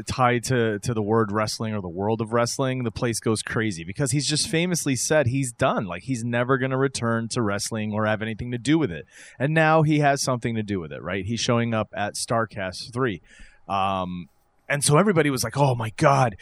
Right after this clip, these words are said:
he's signing with A E W. He's gonna show up at All Out. This is gonna be like the next Jon Moxley thing, right?" Uh, he came out this past week and said, "Yeah, no, that's not happening." Uh, according to E S P N, uh, dot com, C M Punk,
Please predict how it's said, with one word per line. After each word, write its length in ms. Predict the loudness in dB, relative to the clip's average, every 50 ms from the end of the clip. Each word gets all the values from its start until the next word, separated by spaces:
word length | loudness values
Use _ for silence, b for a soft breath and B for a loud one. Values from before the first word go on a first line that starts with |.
| B B B B
he's 180 | -4 -4 -2 -2
signing 360 | 0 0 2 2 2 2 2
with 120 | 2 4
A 40 | 4 2
E 160 | 2 0 0
W. 400 | 2 4 4 4 4 2 0 0
He's 140 | 0 0 -2
gonna 160 | -2 -2 -2
show 200 | 0 2 4 4
up 120 | 4 4
at 80 | 4 4
All 220 | 6 4 4 4
Out. 220 | 2 2 0 0 -2
This 140 | -4 -6
is 140 | -4 -6 -4
gonna 180 | -2 -2 0 0
be 160 | 0 0 0
like 160 | 0 -2 -4
the 80 | -6 -8
next 300 | -6 -6 -6 -8 -8 -8
Jon 280 | -6 -6 -4 -4 -4
Moxley 460 | -4 -4 -4 -4 -4 -6 -8 -8 -8 -8
thing, 300 | -8 -10 -10 -8 -8 -6
right?" 280 | -4 -4 -4 -4 -6 b b b b b b b b b
Uh, 440 | -8 -6 -4 -2 -2 -2 -2 -2 -4
he 180 | -4 -4 -4 -4
came 280 | -2 -2 -2 -2 0
out 220 | 2 0 0 0 0
this 160 | -4 -4 -4
past 400 | -6 -6 -6 -4 -6 -6 -6 -6
week 240 | -6 -6 -6 -6 -8
and 100 | -10 -10
said, 300 | -8 -6 -6 -6 -6 -6
"Yeah, 240 | -8 -8 -8 -8 -8
no, 180 | -10 -12 -12 -14
that's 160 | -16 -14 -14
not 180 | -14 -14 -14 -14
happening." 480 | -14 -14 -14 -14 -14 -16 -18 -20 -20 _ _ _ _ _ _ _ _
Uh, 220 | -8 -6 -6 -4 -6
according 320 | -6 -4 -2 0 0 0 -2
to 140 | -4 -4
E 100 | -2 -2
S 140 | -2 -4 -6
P 240 | -8 -6 -4 -4 -2
N, 280 | -2 -4 -4 -6 -10 -8 -4
uh, 280 | -4 -2 -2 -4 -6 -6
dot 240 | -4 -4 -4 -4 -6
com, 340 | -8 -8 -6 -6 -4 -6 -6
C 220 | -8 -8 -8 -6
M 160 | -6 -6 -8
Punk, 460 | -8 -8 -6 -6 -6 -6 -8 -12 -16